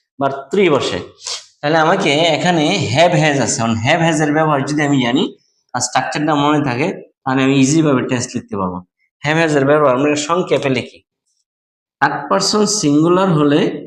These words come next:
থার্ড পারসন সিঙ্গুলার সংক্ষেপে লিখলাম has, আর বাকি সব ক্ষেত্রে have, বাকি সব ক্ষেত্রে have। এখন আমরা যদি এটা বিশেষ এনবি তে মনে রাখি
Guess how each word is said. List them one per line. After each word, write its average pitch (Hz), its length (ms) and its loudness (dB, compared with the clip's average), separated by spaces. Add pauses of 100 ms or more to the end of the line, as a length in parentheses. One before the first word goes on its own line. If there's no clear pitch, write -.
(500)
থার্ড 147 200 -6
পারসন 160 260 0
সিঙ্গুলার 139 400 0
সংক্ষেপে 160 380 -2
লিখলাম 113 320 -4
has, 120 240 -2 (480)
আর 123 120 -4
বাকি 139 240 -4
সব - 220 -8
ক্ষেত্রে - 320 -10
have, 101 280 -6 (1900)
বাকি 127 200 -4
সব 120 200 -6
ক্ষেত্রে 104 280 -12
have। 95 180 -10 (1400)
এখন 139 180 -2
আমরা 139 180 2
যদি 151 240 0
এটা 143 120 0
বিশেষ 139 400 -2
এনবি 135 360 0
তে 120 100 -2
মনে 127 280 0
রাখি 139 380 -6